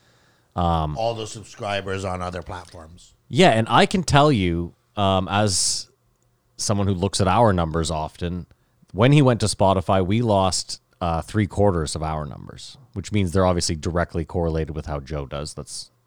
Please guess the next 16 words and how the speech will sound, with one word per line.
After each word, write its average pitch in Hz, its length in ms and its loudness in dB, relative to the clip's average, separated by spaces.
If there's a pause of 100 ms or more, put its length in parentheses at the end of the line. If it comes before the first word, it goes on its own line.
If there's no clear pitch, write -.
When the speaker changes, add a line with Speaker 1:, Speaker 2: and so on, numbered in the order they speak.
Speaker 1:
one 80 240 -6
thing. 82 240 -6
But 107 240 0 (1800)
I 123 100 6
think 156 220 2
Joe's 113 240 6
numbers 98 320 2
right 85 160 0
now 90 200 0
are 71 80 -6
probably 85 300 -2
higher 85 260 0
than 82 120 -2
they've 80 120 -2
ever 78 180 -4
been. 92 200 -6